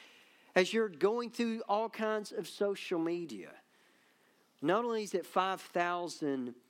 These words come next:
kind of communications, messages that we see every day, the, the spectrum of what they are. All kinds of things about wellness, whether it's diet or exercise or recipes.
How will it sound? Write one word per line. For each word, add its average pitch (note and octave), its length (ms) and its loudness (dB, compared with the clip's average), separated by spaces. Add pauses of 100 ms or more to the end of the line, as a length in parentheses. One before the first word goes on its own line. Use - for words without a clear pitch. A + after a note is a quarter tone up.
(460)
kind F3 140 2
of E3+ 80 0
communications, F3 920 -2
messages C#3+ 560 0
that C#3+ 80 -2
we C3 140 -2
see D3+ 200 -2
every C#3 180 -2
day, D3 220 0
the, C#3+ 300 -2 (460)
the D#3 100 4
spectrum G#3 720 2
of D3+ 160 -4
what F3+ 240 2
they D#3 180 2
are. C#3+ 460 -6 (460)
All A#3 240 4
kinds A3 400 0
of D#3 100 -2
things D3+ 320 0
about D#3 300 2
wellness, C#3+ 600 0
whether C3+ 220 0
it's A#2+ 140 -6
diet F3+ 420 4
or C3+ 80 -2
exercise D#3 720 0
or C3 80 0
recipes. C#3+ 840 0